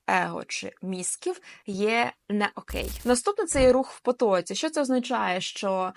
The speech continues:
людина управляє цим потоком, людина є в цьому потоці, але вона не контролює цей потік. Тобто вона не заважає процесам відбуватися для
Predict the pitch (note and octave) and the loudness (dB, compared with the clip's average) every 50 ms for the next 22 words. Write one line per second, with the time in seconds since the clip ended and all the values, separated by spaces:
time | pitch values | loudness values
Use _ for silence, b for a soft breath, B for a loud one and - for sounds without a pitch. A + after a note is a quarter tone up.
0 | _ - A#3+ C4 A#3 C#4 D#4 D4+ C#4+ - - - E4 E4+ E4+ F4 E4 D4+ C#4 A#3 | _ 2 4 4 6 6 6 6 4 4 4 2 2 6 6 6 6 6 6 6
1 | G#3+ - F#3 F#3+ F#3+ - - A#3 A#3 A#3 A#3+ A#3 - B3+ A#3+ B3 B3 - A#3 A3 | 6 6 6 4 4 2 0 -2 -2 -2 -2 -2 0 2 2 2 2 0 0 2
2 | G#3+ A3+ G#3+ C4+ D4 D#4+ D#4+ D#4 C4+ G#3+ G#3 G3 F3+ F3+ - - - G3 G3 G3+ | 2 4 4 4 4 4 4 4 4 4 4 4 2 2 0 -2 -2 0 0 0
3 | G3+ G3 - A#3+ A#3+ B3+ A#3+ A#3+ C4 C4 - D4 C#4 - - A#3 A#3+ A#3+ A3+ A3 | -2 -2 -2 0 2 4 4 4 4 2 0 0 0 0 2 2 2 2 2 0
4 | A#3+ A#3+ B3 A#3+ A#3+ A#3+ B3 C4 D4+ C#4 - D#4+ D#4+ D#4 D#4+ D4+ D4 C#4 C#4+ D4 | 2 2 2 2 4 4 6 4 4 4 2 -2 -2 0 0 2 2 4 4 4
5 | D4 C#4 B3+ - - G#3 G3 - F#3 E3+ - - D#3+ D#3+ - - - - _ - | 4 4 2 2 0 -2 -4 -4 -6 -6 -6 -6 -6 -6 -6 -8 -16 -20 _ -16
6 | G3+ - - G#3+ G#3+ G3 G#3 G#3+ G#3+ A3 A#3+ B3+ B3+ B3 B3 B3 B3 B3+ B3+ A#3+ | -12 -6 -2 -2 -2 0 0 2 2 4 4 4 4 4 4 4 4 4 4 2
7 | B3+ B3 A#3+ A#3 B3+ B3 A#3 G#3+ G#3 A#3+ A3 G#3 F#3+ F3+ F3 F3 D#3+ F3+ F#3+ G#3+ | 2 0 0 0 0 -2 -2 -2 0 2 4 4 4 2 0 -2 -2 -2 0 0
8 | C#4+ G4 - - - C4 B3+ B3 B3 - - A3 G3 F#3 F3+ - - - - C4 | 0 -2 -4 -2 2 2 2 2 0 -2 -2 0 0 0 0 -2 -2 0 0 0
9 | C#4+ E4+ - - _ - A3+ C4 B3+ G3 F#3+ G#3 G3+ F3+ F3+ F3 F3 - A3 A3 | 0 0 -4 -6 _ -2 0 0 0 0 -2 -2 0 0 0 0 0 -2 -4 -6
10 | - - C#4 B3+ C4 b b b b b - F#3 G#3 G3+ G3+ G3+ F#3+ F#3 F#3+ A3 | -2 0 0 0 0 b b b b b -4 -2 0 2 4 4 4 6 4 2
11 | C4 | 2